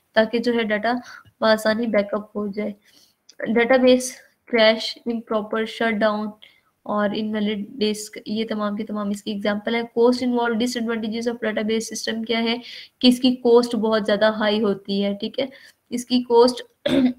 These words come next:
होती है क्योंकि इसके लिए आपको जो है एक्सपर्ट चाहिए होते हैं जो database को यूज़ करना जानते हों, जिन्होंने जो है, जिस, जो system है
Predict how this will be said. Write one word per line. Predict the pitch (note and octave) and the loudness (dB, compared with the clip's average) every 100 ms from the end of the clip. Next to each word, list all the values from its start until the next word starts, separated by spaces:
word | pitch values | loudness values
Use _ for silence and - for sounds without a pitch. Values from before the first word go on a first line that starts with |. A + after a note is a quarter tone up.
| _ _ - | _ _ -6
होती | A#3+ A#3 A3+ B3+ | -2 0 4 4
है | |
क्योंकि | B3+ A#3+ B3 | 4 0 -2
इसके | A#3 A#3+ B3 | -2 0 -2
लिए | A#3+ | 0
आपको | A3+ G#3 G3+ - A3+ | 0 0 -2 -2 -2
जो | A#3+ | -2
है | A3+ A3 | -2 -2
एक्सपर्ट | A3+ A3+ - A#3 A#3 | -4 -6 -8 -6 -4
चाहिए | A#3+ A3 A3 | -4 -4 -4
होते | G#3+ | -4
हैं | A3+ A3 | -4 -4
जो | G#3+ G#3+ G#3+ - - | -2 -2 -2 -6 -6
database | G#3 G#3+ G3+ G#3 | -4 -2 -2 -2
को | G3+ | -4
यूज़ | G#3+ G#3 G3+ | -4 -4 -4
करना | G#3+ G#3 | -4 -2
जानते | G3+ G#3 G#3+ A#3 | 0 0 0 -2
हों, | A#3 G#3+ A3 - - - _ - | -2 -4 -6 -14 -20 -20 _ -4
जिन्होंने | A3 A#3+ A#3+ A#3 | 0 0 2 0
जो | A3+ A#3+ | 0 0
है, | A#3 A3 | 0 -2
जिस, | G3+ A3+ - | -2 -4 -6
जो | G#3 A#3+ | -2 0
system | B3 A#3+ - C4+ | 0 0 2 2
है | B3+ A#3+ B3 | 2 0 -4